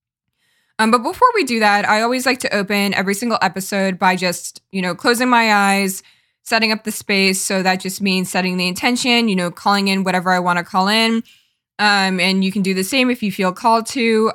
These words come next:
I, again, my intention is to kind of look at, you know, surrender,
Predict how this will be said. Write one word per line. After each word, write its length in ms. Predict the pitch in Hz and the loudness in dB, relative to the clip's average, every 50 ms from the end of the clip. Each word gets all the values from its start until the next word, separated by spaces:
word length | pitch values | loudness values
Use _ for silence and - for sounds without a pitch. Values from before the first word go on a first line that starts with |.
| - | 0
I, 600 | - 175 175 175 175 180 180 180 185 185 185 180 - | 0 2 4 4 4 4 2 0 0 0 0 0 0
again, 260 | 185 180 185 175 170 | 0 0 0 0 0
my 140 | 180 180 185 | 2 2 2
intention 640 | 185 190 190 190 175 196 214 190 185 185 208 190 | 2 2 0 -2 -2 -2 -4 -4 -4 -2 -2 -2
is 160 | 185 175 175 - | -2 -4 -4 -6
to 60 | 196 | -6
kind 180 | - 196 185 | -4 -2 -2
of 100 | 180 170 | -2 -2
look 180 | 180 185 180 - | -2 -4 -2 0
at, 220 | 190 180 175 - | 0 0 0 0
you 80 | 190 185 | 0 0
know, 320 | 180 180 175 175 170 - _ | 0 0 -2 -4 -6 -10 _
surrender, 840 | - - - 202 180 175 170 170 180 180 190 185 180 175 175 180 | -12 -8 -6 -4 -2 -2 0 0 0 0 2 2 4 4 2 0